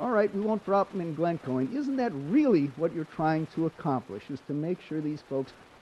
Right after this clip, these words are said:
don't get into your town? You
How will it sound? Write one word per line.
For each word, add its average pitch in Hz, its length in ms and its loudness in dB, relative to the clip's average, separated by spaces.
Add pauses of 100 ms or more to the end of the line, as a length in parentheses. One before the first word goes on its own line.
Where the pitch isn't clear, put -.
(120)
don't 165 260 6
get 139 140 2
into 131 180 6
your 127 200 2
town? 110 460 -6 (3750)
You 170 60 -6